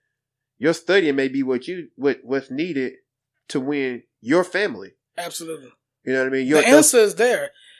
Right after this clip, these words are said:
Speaker 2: "Seek and you shall find.
Speaker 1: Right.
Speaker 2: Knock and the door shall be opened. A-, ask and you shall," you know, I, that's there. The Bible, it's a reservoir, it's a treasure of, of, of everything that you need. You know, it, it's, it's the answers of life. And it, I mean, God's giving you everything that pertains to life and godliness.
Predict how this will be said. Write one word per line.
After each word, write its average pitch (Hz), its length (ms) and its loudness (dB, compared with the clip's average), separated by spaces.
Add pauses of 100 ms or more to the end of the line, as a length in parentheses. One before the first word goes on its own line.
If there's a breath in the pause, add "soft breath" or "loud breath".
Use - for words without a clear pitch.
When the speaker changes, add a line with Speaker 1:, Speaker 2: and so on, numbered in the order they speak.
(140)
Speaker 2:
"Seek 262 480 -4
and 208 140 -4
you 226 100 -10
shall 214 260 0
find. 151 440 -8
Speaker 1:
Right. 139 240 -8
Speaker 2:
Knock 196 320 -8
and 185 100 -6
the 180 160 -6 (140)
door 185 220 -2
shall 185 140 -4
be 175 120 -6
opened. 160 260 -4
A-, 185 280 0
ask 190 260 0
and 196 60 -8
you 185 40 -12 (120)
shall," 156 180 -20
you 202 80 -4
know, 175 200 -4 (280)
I, 214 240 0
that's 208 440 4
there. 180 500 4 (1040)
The 170 140 0
Bible, 185 400 2
it's 196 240 0
a 180 80 0
reservoir, 190 720 4
it's 185 160 0
a 160 60 -10
treasure 180 840 0
of, 156 300 -6
of, 151 320 -6
of 151 280 -12 (600)
everything 208 480 2
that 175 240 -6
you 175 60 -12
need. 180 500 -8
You 170 140 -8
know, 170 160 0
it, 175 160 -2
it's, 170 240 -6
it's 170 180 -8
the 151 220 -14
answers 175 380 -4
of 151 120 -16
life. 175 340 -10
And 147 140 -18
it, 127 180 -20
I 170 60 -8
mean, 175 260 -10
God's 175 300 -2
giving 175 220 -12
you 165 100 -6
everything 175 220 -6
that 160 120 -14
pertains 156 380 -16
to 151 60 -14
life 139 260 -14
and 139 100 -20
godliness. 156 440 -8